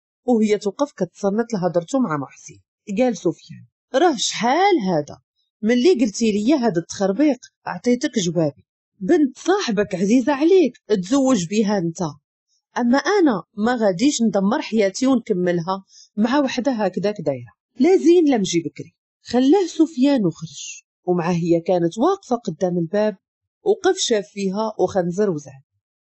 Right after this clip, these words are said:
ما قدروش رجليها يبقاو هازينها، وطلات وكيبان ليها عمها محسن نهار مسكين،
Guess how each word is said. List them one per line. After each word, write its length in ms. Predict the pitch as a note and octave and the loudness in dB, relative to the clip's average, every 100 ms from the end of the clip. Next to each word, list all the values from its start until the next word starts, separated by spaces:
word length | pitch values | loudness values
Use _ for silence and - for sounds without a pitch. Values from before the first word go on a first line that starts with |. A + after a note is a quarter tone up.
| - | -2
ما 180 | A#3 E4 | 0 0
قدروش 540 | D#4+ A3 B3 F4+ F#4 | 0 0 2 2 2
رجليها 440 | G#3+ E3 G#3+ A3+ | -2 -2 -2 0
يبقاو 400 | A#3+ - - F#3 F3 | 0 -2 -2 -2 0
هازينها، 640 | F#3 D#3 C#3 D3+ C#3 E3 _ _ - | -2 -6 -12 -14 -16 -20 _ _ -4
وطلات 760 | B3+ - G#3+ F#3 G#3+ A3 - - _ _ | -2 0 0 0 0 -2 -8 -20 _ _
وكيبان 540 | A#3 C4+ A3+ F3+ C#4 | -4 -2 -2 0 0
ليها 280 | A#3 G#3 F#3+ | 0 0 -2
عمها 400 | G#3+ F#3+ F3+ G#3 | -4 -6 -6 -4
محسن 540 | G3 F3+ - A#3 A3+ G#3+ _ _ _ _ | -4 -4 -8 -6 -4 -6 _ _ _ _
نهار 400 | F#3+ F3+ A#3+ G#3+ | -6 -2 -2 -2
مسكين، 560 | F3 - - - - | -4 -8 -16 -20 -20